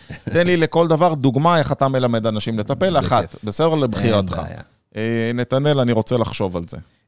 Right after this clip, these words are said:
Speaker 1: קודם כל, אני מסכים איתך לחלוטין, גם אני אדם שאוהב לחשוב על הדברים. אה,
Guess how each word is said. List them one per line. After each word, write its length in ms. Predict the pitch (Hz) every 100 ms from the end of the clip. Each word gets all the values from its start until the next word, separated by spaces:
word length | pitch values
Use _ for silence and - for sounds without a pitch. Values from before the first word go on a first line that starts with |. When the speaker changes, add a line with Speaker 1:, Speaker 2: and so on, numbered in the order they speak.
| _
Speaker 1:
קודם 280 | - 104 117
כל, 260 | 117 120 104
אני 180 | 87
מסכים 320 | 87 85 95 98
איתך 200 | - 92
לחלוטין, 500 | 85 90 87 95 92
גם 160 | 87 90
אני 180 | 101
אדם 220 | 98 87 85
שאוהב 260 | 87 82
לחשוב 300 | 82 - 90
על 100 | 85
הדברים. 460 | 82 87 85 92 117 143 _ _ _ _ _ -
אה, 240 | 98 95